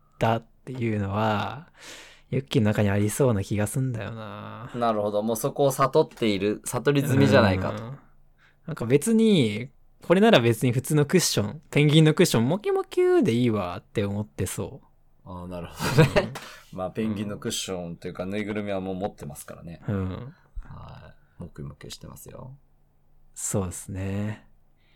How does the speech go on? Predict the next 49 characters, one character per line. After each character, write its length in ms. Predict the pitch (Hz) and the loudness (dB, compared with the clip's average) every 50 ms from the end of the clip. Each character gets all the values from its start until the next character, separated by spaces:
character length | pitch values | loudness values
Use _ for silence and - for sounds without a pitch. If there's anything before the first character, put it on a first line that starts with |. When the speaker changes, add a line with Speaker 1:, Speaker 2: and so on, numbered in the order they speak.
| _ _ _ _ _ _ _ _ _ _ _ - - - - - _ _ _ - | _ _ _ _ _ _ _ _ _ _ _ -20 -20 -20 -20 -20 _ _ _ -2
Speaker 1:
ユ 100 | 165 170 | 0 0
ッ 20 | 156 | 0
キ 220 | - _ - 185 | 0 _ 4 4
ン 80 | 175 165 | 4 4
的 200 | 160 160 - 160 | 2 2 2 4
に 100 | 143 131 | 4 4
は 60 | 110 | 2
ど 120 | - 107 101 | 0 -2 -6
う 20 | |
で 60 | - | -6
す 60 | - | -2
か？ 340 | - - 196 - - - - - _ _ _ _ _ _ _ _ _ _ _ _ - - - - - _ _ | 0 0 0 0 -2 -12 -20 -20 _ _ _ _ _ _ _ _ _ _ _ _ -20 -20 -20 -20 -20 _ _
Speaker 2:
俺 300 | - 123 151 165 185 185 | -6 -4 -2 0 0 -2
的 360 | - - 190 185 - 190 190 | 0 0 -2 -2 0 0 0
に 120 | 185 190 185 | 2 2 2
も 140 | 165 143 123 | 4 4 4
や 100 | 120 113 | 4 4
っ 40 | |
ぱ 120 | - 113 90 | 2 0 -2
二 160 | 90 92 90 | -2 -6 -4
択 260 | - 98 - - 113 | -4 -6 -4 -6 -8
だ 140 | 104 95 85 | -8 -8 -8
な。 340 | 80 76 78 76 69 71 _ _ _ _ _ _ _ _ _ _ - | -8 -10 -12 -14 -16 -18 _ _ _ _ _ _ _ _ _ _ -2
Speaker 1:
お 460 | 120 117 113 107 107 101 98 101 95 | 0 2 2 2 2 0 -2 -4 -8
ー。 180 | - - 120 113 | -10 -10 -8 -6
Speaker 2:
っ 40 | |
て 60 | - 202 | -4 -2
い 120 | 214 214 | 0 0
う 40 | 190 | 0
の 120 | 135 107 | 0 -2
も、 420 | 95 98 104 101 95 87 - - - | 0 0 0 0 0 -2 -4 -6 -4
俺 220 | - 127 139 143 143 | -2 0 0 0 0
ね、 280 | 143 139 131 113 95 85 - - | 0 0 0 0 -2 -4 -4 -6
欲 100 | 139 147 | -4 -4
し 320 | - - - 202 208 208 | -4 -4 -6 -6 -6 -6
い 40 | 208 | -4
も 140 | 202 202 202 | -4 -4 -4
の 120 | 196 196 | -4 -4
リ 140 | 180 196 196 | -4 -4 -6
ス 120 | - - | -6 -4
ト 120 | - 135 113 | -4 -4 -4
考 300 | - 135 139 156 175 180 185 196 185 | -2 -2 -2 -2 0 2 2 2 2
え 80 | 170 151 | 2 0
て 120 | - 104 | -4 -6
る 100 | 92 87 | -6 -8
時 260 | - 92 82 - 80 82 | -12 -14 -14 -12 -12 -12
に、 420 | 87 95 95 92 85 78 - - _ _ _ _ - | -10 -10 -10 -10 -10 -12 -14 -18 _ _ _ _ -4
Speaker 1:
う 60 | 156 | 0
ん。 320 | 147 135 110 101 - - | 0 0 0 -2 -4 -10